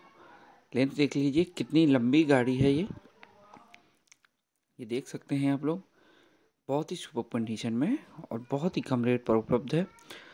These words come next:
अब इसकी बात करें रेट की, तो ये सिर्फ और सिर्फ तीन लाख पचासी हज़ार रुपये की कार है, मात्र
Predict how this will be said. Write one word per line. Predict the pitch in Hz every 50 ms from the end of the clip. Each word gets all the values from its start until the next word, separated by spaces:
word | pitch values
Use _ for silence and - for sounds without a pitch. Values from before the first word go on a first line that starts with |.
| - - _ _ -
अब | - 107 - - 107 101
इसकी | 101 - - - 120
बात | 101 120 117 117 - -
करें | - 120 123 123
रेट | 120 135 185 190 -
की, | - 185 180
तो | - 175
ये | 156 143 147 156 160 165
सिर्फ | - - 156 160 165 -
और | 151 156 151
सिर्फ | - - 170 170 - - _
तीन | - 143 151 156
लाख | 151 147 151 156 - -
पचासी | - 139 - - - 147 147 147 - 156 151
हज़ार | 151 151 147
रुपये | 147 127 - 147
की | 139 143 143
कार | - 143 139 143 143
है, | 151 160 185 - - - - - - - - _ -
मात्र | 110 117 139 139 - -